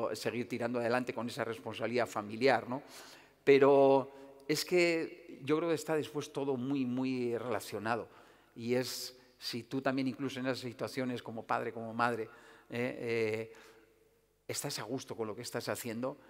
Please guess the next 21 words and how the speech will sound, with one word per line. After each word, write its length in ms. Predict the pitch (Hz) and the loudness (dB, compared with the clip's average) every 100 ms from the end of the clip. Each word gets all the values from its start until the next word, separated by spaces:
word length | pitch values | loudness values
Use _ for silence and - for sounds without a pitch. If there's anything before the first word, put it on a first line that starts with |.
| - - | -20 -6
lo 100 | 123 | -4
que 120 | 123 | -2
vas 180 | 127 143 | -4 -6
a 40 | |
transmitir 540 | - 123 120 113 120 | -6 -6 -8 -4 -2
a 80 | 113 | -2
los 260 | 110 110 - | -2 -6 -6
tuyos 360 | 135 123 123 | -4 -2 -4
también 340 | - 110 117 135 - - _ _ | -4 -6 -8 -10 -16 -20 _ _
va 60 | 117 | -6
a 20 | |
ser 240 | 117 120 113 | -2 -4 -4
mucho 280 | 123 - | -10 -10
más 600 | 107 104 107 - - - - _ _ - | -4 -2 -2 -6 -10 -14 -20 _ _ -10
satisfactorio 840 | - 104 107 - - 110 110 85 - - _ _ _ | -6 -6 -6 -12 -6 -6 -6 -10 -16 -20 _ _ _
y 180 | 113 104 | -10 -6
mucho 280 | 117 117 117 | -6 -6 -4
más 200 | 113 110 | -4 -6
positivo. 680 | - 113 120 123 127 107 - - _ _ _ - | -10 -10 -10 -6 -6 -6 -12 -20 _ _ _ -8
Eh, 120 | 123 | -8
entonces, 580 | 120 120 120 143 123 | -2 -2 4 4 4